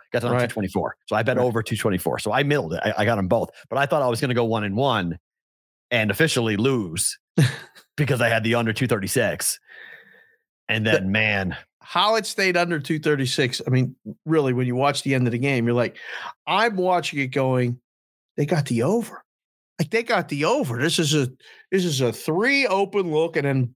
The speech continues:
Speaker 2: boom, foul. And then, what, what, okay, wait, you're getting killed. What are you doing?" Let 'em walk down the court.
Speaker 1: And hold the ball.
Speaker 2: Lay up.
Speaker 1: Held, they just held, no, they held
Speaker 2: There was,
Speaker 1: the ball.
Speaker 2: there
Speaker 1: And
Speaker 2: was,
Speaker 1: then
Speaker 2: there was four points in, like, five seconds.
Speaker 1: Yep.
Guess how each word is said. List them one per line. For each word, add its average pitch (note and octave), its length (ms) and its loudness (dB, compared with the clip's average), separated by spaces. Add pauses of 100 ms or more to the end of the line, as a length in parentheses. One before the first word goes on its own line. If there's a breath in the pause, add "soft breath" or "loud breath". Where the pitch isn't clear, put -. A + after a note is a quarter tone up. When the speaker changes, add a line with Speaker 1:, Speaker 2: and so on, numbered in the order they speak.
Speaker 2:
boom, A3 280 2
foul. C#3 460 0
And C#3 100 -4
then, C3 140 -2
what, - 200 -2
what, - 140 -8 (120)
okay, D#3 220 -2
wait, - 300 0
you're D3+ 140 -2 (140)
getting A#3 280 0
killed. D3+ 360 -2
What F#3+ 140 2
are D4 40 2
you C#4 80 0
doing?" F3+ 380 0 (140)
Let C#3 160 0
'em B2 120 0
walk E3+ 360 0
down A3 220 0
the A3 80 -2
court. D3+ 400 -2 (400 soft breath)
Speaker 1:
And A#2+ 120 -2
hold B2+ 220 0
the A#2+ 80 0
ball. A2 340 -2 (560)
Speaker 2:
Lay E3+ 380 0
up. F3 160 2
Speaker 1:
Held, B2+ 160 -4 (160)
they A#2 100 2
just A#2 140 0
held, B2+ 240 2
no, F3 200 2
they C3 120 0
held D#3 200 0
Speaker 2:
There A#3+ 40 2
was, D#3+ 100 0
Speaker 1:
the C#3+ 60 -4
ball. E3+ 340 0 (120)
Speaker 2:
there A#3+ 80 0
Speaker 1:
And A3+ 40 4
Speaker 2:
was, B2+ 180 2
Speaker 1:
then - 60 -20 (220)
Speaker 2:
there A3 100 2
was G#3 180 2
four C#4 500 0
points F3+ 720 -2 (260)
in, F#3 240 2
like, D#3+ 260 0 (220)
five F#3+ 240 2
seconds. - 520 -4 (120)
Speaker 1:
Yep. F#3+ 160 0